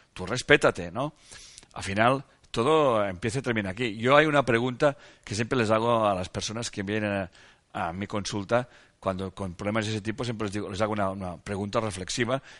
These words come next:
que no quiero respuestas, y es la siguiente. "¿Tú te ves envejeciendo con esta persona?". Digo, "No me contestes.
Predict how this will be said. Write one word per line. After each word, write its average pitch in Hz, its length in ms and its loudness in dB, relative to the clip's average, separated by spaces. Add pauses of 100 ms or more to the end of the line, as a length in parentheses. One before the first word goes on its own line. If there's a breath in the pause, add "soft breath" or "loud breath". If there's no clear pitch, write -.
(120)
que 117 140 -4
no 147 80 -4
quiero 151 260 0
respuestas, 123 540 -2
y 113 60 0
es 110 100 -4
la 107 100 0
siguiente. 87 560 -6 (320 loud breath)
"¿Tú 120 140 -6
te 160 100 0
ves 151 160 4
envejeciendo 113 760 0
con 107 140 -2
esta 104 180 -6
persona?". 101 440 -10 (2500)
Digo, 117 220 -2
"No 131 80 -4
me 151 80 2
contestes. 117 600 -6